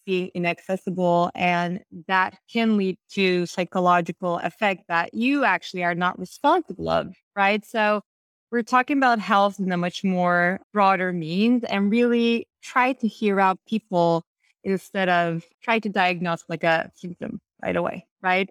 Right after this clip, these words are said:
Or undermine their experience. I think, I mean, I'm not, I didn't, I'm not, I don't wanna say, like, we got there, but there's, like, a better, I, I feel like, motion towards that. So I think if, when we talk about, like,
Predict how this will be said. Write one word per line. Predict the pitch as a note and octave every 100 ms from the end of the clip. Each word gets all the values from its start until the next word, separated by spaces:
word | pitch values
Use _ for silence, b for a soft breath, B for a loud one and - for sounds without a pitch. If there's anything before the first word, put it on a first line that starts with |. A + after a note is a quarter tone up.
| _
Or | B3 B3+ A#3+
undermine | G#3+ G#3+ G#3 G3+ F#3+ F#3+ F#3 F#3
their | F3+ F3
experience. | E3+ - F#3 E3+ - F#3 E3+
I | G3+
think, | - A#3 A3
I | A3
mean, | A3+ A3+ G#3 _ _ _ -
I'm | A#3
not, | B3+
I | -
didn't, | A3+ B3 B3 - B3+
I'm | - G#3+
not, | G#3+ A3
I | -
don't | G3+
wanna | G#3 G3+ -
say, | F#3
like, | F3 F3
we | F#3+
got | F3 E3+
there, | G#3+ A3+ B3+ C#4+ _
but | F#3+ F#3+ - _ _
there's, | G3+ G#3 G#3
like, | F#3 F#3+ G3+
a |
better, | E3+ - G3 F#3+ F#3+ F#3 F#3 -
I, | F3 -
I | F3+
feel | F3 F#3
like, | E3+ E3 -
motion | F#3 G3 - D#3+ E3 - _ b _
towards | - F3 F3 D#3
that. | - - - _ -
So | G#3 G#3 G#3+ G#3 _ _ _ _ _ _ _ _ _ _
I | A3+
think | A3 D4 C#4+
if, | A#3+ -
when | A3+ A3
we | A3
talk | B3+ A3
about, | B3 G#3 G3
like, | G3+ F#3+ F#3